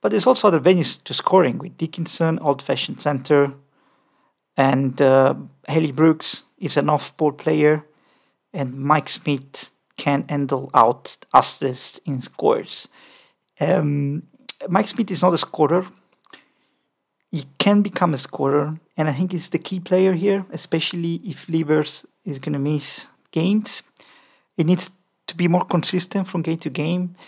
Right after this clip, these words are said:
He seems to be a guard which is very matchup dependent. He went off against Maryland, for example, but he was much more quiet against Ohio State. Um, and he could go down against, uh, more athletic guards for sure.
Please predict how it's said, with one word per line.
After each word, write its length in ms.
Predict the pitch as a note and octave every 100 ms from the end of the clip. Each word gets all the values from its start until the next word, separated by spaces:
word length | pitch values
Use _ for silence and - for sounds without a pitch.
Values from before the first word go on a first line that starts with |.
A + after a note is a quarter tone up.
| -
He 60 | -
seems 200 | F#3 -
to 60 |
be 120 | E3 D#3+
a 40 |
guard 380 | C3+ - D#3 C#3+
which 160 | C#3
is 100 | C#3
very 240 | - D#3 D3
matchup 420 | C3+ C3+ C#3+ C#3
dependent. 640 | - - C#3+ C#3+ D3+ - - _
He 320 | - D3 C#3 C3+
went 280 | D3+ C#3+ -
off 220 | C#3 -
against 340 | C3+ C3 C3+
Maryland, 360 | D3 D3 C#3+ C3+
for 140 | -
example, 580 | C3+ - D3+ C3+ D#3 E3 - - _
but 120 | D#3
he 80 | D3
was 200 | D3 C#3+
much 260 | D3+ C3+
more 100 | D3
quiet 300 | C3+ - C3+
against 320 | C3+ C3 B2+ D3
Ohio 240 | C3+ C3+
State. 380 | C3+ D3 E3 - - - _ _ _ _ _ _ _ -
Um, 540 | D#3+ D#3 D#3 D#3 D#3+ - _ -
and 120 | F#3
he 80 | G#3
could 200 | - D#3+
go 240 | D3+ D3
down 340 | D3 C#3 C3+
against, 560 | B2 - A#2+ A2 - -
uh, 140 | C3
more 240 | C3 B2+ B2
athletic 500 | A2+ - C3 C#3 -
guards 460 | - - C#3+ -
for 180 | - -
sure. 440 | - - E3 -